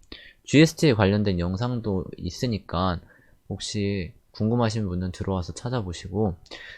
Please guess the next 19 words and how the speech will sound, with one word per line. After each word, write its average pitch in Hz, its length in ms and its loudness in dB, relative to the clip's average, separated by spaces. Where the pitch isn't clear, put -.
이제 98 240 2
지에스티 160 520 2
보면 107 220 2
시가총액 127 580 0
삼천억 156 640 0
회사고요. 104 500 0
이 120 200 2
회사가 143 520 2
피이알이 156 720 0
대충 107 440 -6
아홉 95 400 0
배. 82 180 -6
왜냐면 131 520 4
시총이 - 460 2
한 151 160 6
오백억 120 440 6
정도 92 220 0
차이가 127 320 0
나는데 85 500 2